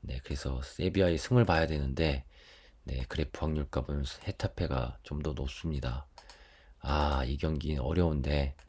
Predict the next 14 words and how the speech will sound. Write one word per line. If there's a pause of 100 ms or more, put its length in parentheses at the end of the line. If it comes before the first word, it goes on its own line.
(640)
그래서 (360)
세비야가
질
것
같지는 (280)
않아서, (220)
예, (1300)
세비야를
좋아하죠. (1800)
네, (2750)
일단은
무승부
보도록
하겠습니다.